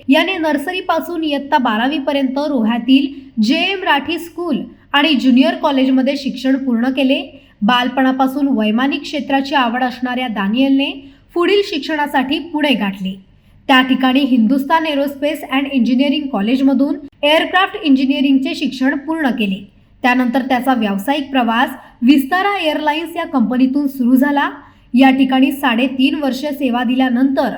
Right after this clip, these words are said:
अनुभवाच्या जोरावर तो नावाजलेल्या इंडिगो एअरलाइन्स या कंपनीच्या सेवेत रुजू झाला.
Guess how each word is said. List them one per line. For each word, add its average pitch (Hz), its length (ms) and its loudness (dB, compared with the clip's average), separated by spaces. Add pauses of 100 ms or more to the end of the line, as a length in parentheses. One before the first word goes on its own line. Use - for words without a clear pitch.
(140)
अनुभवाच्या 370 680 0
जोरावर 269 640 0 (320)
तो 370 120 -2
नावाजलेल्या 330 720 0 (120)
इंडिगो 247 480 0
एअरलाइन्स 269 580 -2
या 294 80 -6
कंपनीच्या 254 600 -2
सेवेत 254 480 -2
रुजू 262 280 6
झाला. 185 300 -2